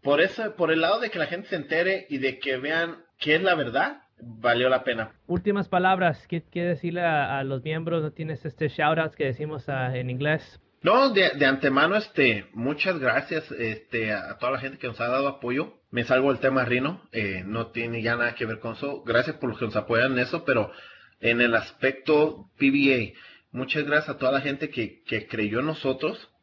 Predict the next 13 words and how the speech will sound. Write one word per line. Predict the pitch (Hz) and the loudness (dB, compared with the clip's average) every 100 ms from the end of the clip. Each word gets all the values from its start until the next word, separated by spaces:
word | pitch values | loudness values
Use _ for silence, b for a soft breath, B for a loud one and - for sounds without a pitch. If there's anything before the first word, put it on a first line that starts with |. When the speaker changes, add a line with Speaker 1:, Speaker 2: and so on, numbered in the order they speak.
| - | -6
Speaker 1:
eh, | 113 107 | 0 0
empezando | 104 107 120 131 | 0 -2 -2 -2
por | - 110 110 | 0 0 2
Rich, | 170 - - b b b b _ | 2 0 -4 b b b b _
eh, | 104 98 | -2 -2
Sergio, | 87 - 135 135 156 170 - _ - | -2 2 2 2 0 0 -4 _ -6
eh, | 107 98 85 - | -4 -4 -6 -6
de | 101 | -2
ahí | 101 110 | 0 2
para | 139 117 | 4 4
arriba, | 110 127 139 B B B B | 4 2 2 B B B B
los | 113 110 | -8 -4
capitanes, | - 110 110 - 120 139 147 | 0 0 -2 2 2 4 0